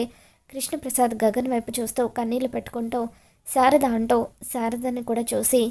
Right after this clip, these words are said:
కన్నీళ్లు పెట్టుకుంటూ ఉంటాడు. "ఏవండి, ఏంటండి మీకు ఈ పరిస్థితి? అసలు మీకు ఈ పరిస్థితి రావడానికి కారణం ఎవరు?" అని చెప్పి శారద అంటూ ఉంటే, ఇక అప్పుడు కృష్ణప్రసాద్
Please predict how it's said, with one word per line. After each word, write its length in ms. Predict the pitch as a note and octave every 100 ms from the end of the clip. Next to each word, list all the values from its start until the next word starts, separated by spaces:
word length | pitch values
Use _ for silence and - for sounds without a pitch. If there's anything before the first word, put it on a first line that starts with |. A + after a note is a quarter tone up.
| - _ -
కన్నీళ్లు 360 | A#3+ A3+ A#3+ B3+
పెట్టుకుంటూ 460 | A#3 - A#3 A#3 A#3+
ఉంటాడు. 360 | A#3 A#3+ A#3 A3+ _ _ _ _ _ -
"ఏవండి, 320 | A#3+ A3 A#3 A#3 - - -
ఏంటండి 500 | A3+ B3 B3+ A#3 A#3 A#3 -
మీకు 280 | B3 B3 B3+
ఈ 120 | A#3+
పరిస్థితి? 580 | A3+ G#3+ A3 - A#3+ A#3 A#3+ - - - -
అసలు 320 | C#4+ D4+ B3+ B3+ - - -
మీకు 200 | C#4 C#4
ఈ 40 | B3+
పరిస్థితి 500 | A#3 A3 - C4 C4
రావడానికి 460 | A3+ A#3 A#3+ A#3
కారణం 340 | A#3 A3 A3+ A#3+ - A3+
ఎవరు?" 200 | A3 C4
అని 140 | A#3+
చెప్పి 260 | A#3 A3+ B3
శారద 380 | A#3 A3+ A#3+
అంటూ 320 | A#3 G#3+ A3 A#3
ఉంటే, 260 | A3+ A#3+ A#3 - _ _ _ -
ఇక 140 | B3+
అప్పుడు 260 | A#3+ A#3 A#3+ A#3 - - -
కృష్ణప్రసాద్ 800 | A3+ A3+ - A#3+ A#3 A#3 A#3+